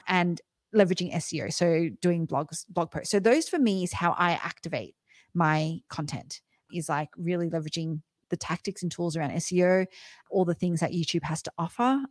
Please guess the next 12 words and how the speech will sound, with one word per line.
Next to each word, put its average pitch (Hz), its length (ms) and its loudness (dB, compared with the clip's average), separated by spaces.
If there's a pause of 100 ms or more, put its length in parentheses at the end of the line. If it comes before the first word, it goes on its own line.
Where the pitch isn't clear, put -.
(100)
and 170 180 0
then 156 180 0
also 156 580 0 (240)
how 185 260 2
I 175 120 0
can 170 220 -4
actually - 360 -4 (120)
work 170 340 0 (340)
LinkedIn 175 320 2
and, 156 260 -4
and 165 180 -4
Facebook, - 460 -6